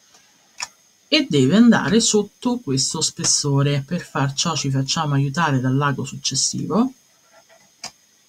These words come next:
che ci porta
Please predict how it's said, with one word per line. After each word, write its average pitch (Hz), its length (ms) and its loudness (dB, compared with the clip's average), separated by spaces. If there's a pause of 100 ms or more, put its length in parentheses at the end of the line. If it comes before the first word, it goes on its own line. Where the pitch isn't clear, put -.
(1700)
che 143 240 -2
ci - 180 -4
porta 139 480 0